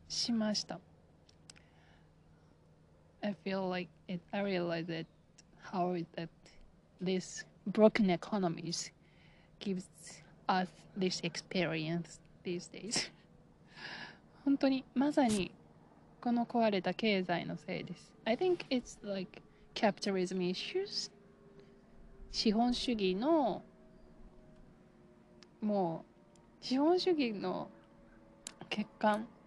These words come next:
ですね。本当は、政治が、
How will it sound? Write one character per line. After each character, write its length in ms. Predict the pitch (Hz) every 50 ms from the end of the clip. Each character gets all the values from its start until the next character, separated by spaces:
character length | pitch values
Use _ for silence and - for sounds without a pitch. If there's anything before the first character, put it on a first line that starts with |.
| - - - - - - - - - - - - - - - -
で 100 | 233 226
す 160 | - - -
ね。 160 | 208 196 - - - - - - - - - - - - - - - - - - - - - - - - - - - - - - -
本 160 | - 359 359
当 340 | - - - 330 320 311 302
は、 200 | 302 294 285 - - - - - - - - - - - - - - - - - - - - - - - - - - -
政 380 | - - - - 285 285 285 277
治 140 | 277 277 254
が、 180 | 254 247 -